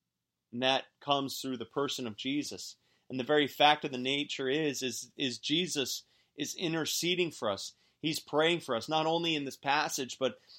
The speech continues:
Scripture points to the fact that he is praying for us even at the right hand of his Father.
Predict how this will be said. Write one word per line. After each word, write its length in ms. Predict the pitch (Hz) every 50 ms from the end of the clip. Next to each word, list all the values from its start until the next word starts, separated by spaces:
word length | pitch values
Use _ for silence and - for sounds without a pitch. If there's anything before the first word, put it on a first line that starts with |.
| - -
Scripture 480 | - - - - 175 165 - - 160 151
points 460 | - - - 156 160 180 175 - -
to 80 | - 143
the 100 | 123 120
fact 360 | - - 143 143 147 143 - -
that 160 | 135 123 131
he 140 | 147 151 151
is 220 | 147 - - - _ _ - - _ _ _ _ _ -
praying 360 | - 156 156 175 180 180 175
for 240 | - - 143 127 120
us 200 | 120 123 - -
even 220 | - 165 160 165 160
at 120 | 147 -
the 60 | 135
right 380 | 117 117 123 147 151 156 - -
hand 500 | - 135 151 156 165 151 139 131 131 131 _ _ _ _ _ _ _ _ -
of 280 | 143 147 156 151 - -
his 300 | - 156 165 160 143 -
Father. 600 | - - - 151 151 170 185 175 143 117 90 76